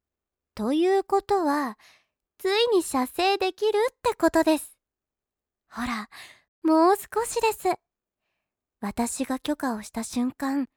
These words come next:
思いっきりしごいて楽になれます。嬉しいですか？嬉しいですよね。では、行きましょうか。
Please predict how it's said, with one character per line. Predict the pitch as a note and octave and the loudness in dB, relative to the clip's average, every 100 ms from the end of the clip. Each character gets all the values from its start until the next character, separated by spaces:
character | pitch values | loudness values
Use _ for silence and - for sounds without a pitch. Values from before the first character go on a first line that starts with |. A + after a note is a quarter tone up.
| _ _ _ - | _ _ _ 0
思 | D#4 D#4 F#4+ | 2 4 2
い | |
っ | - _ _ _ | -2 _ _ _
き | - G4+ | 0 2
り | |
し | G#4+ G#4 | 2 0
ご | G4+ A4 | 2 2
い | |
て | G#4 | 2
楽 | C#4+ C#4+ - | -2 -2 -2
に | F#4+ B4 | -2 0
な | A4 | -2
れ | G4+ | 0
ま | F#4 G4 | 0 0
す。 | - _ _ _ _ _ _ _ _ _ _ - | -6 _ _ _ _ _ _ _ _ _ _ -4
嬉 | A#3+ C4+ | -2 -4
し | - F4 | -2 -2
い | D4+ | 0
で | C4+ | -4
す | - | -10
か？ | - A#3 E4+ _ _ _ _ _ _ _ _ _ | -12 -10 -10 _ _ _ _ _ _ _ _ _
嬉 | B3+ C4+ F4+ - | 0 2 2 2
し | |
い | B4+ C5 | 0 0
で | A#4 | 0
す | F4 | 2
よ | D4+ | 2
ね。 | C#4 F4 F4 A#3+ _ _ _ _ _ _ _ _ _ _ _ _ | 4 2 0 -4 _ _ _ _ _ _ _ _ _ _ _ _
で | A3+ D4 | -6 -6
は、 | C#4+ B3+ G#3+ - _ _ _ _ _ _ _ _ | -4 -6 -8 -12 _ _ _ _ _ _ _ _
行 | G#3 - | -12 -4
き | D4 | 2
ま | D4 E4+ | 2 2
し | A4 | -2
ょ | A4 | -6
う | |
か。 | - F4 | -6 -10